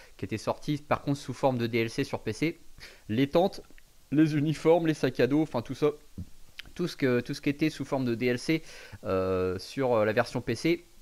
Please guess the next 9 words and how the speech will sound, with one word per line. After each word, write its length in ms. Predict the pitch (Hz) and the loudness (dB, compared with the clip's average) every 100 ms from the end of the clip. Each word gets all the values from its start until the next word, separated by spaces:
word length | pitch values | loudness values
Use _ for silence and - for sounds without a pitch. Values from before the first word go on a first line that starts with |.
| - - - - | -20 -20 -20 -4
est 200 | 127 - | -4 -4
ici 340 | 143 - 180 - | -10 -6 -8 -2
intégré, 580 | 139 139 139 131 151 165 - - | -4 -2 -2 2 2 2 -6 -6
euh, 480 | 107 104 98 95 95 | -2 0 -2 -4 -6
dans 220 | 98 147 | -4 -2
le 80 | 202 | 0
jeu 180 | 123 131 | 0 -2
de 60 | 117 | 2
base. 260 | 127 151 | 2 2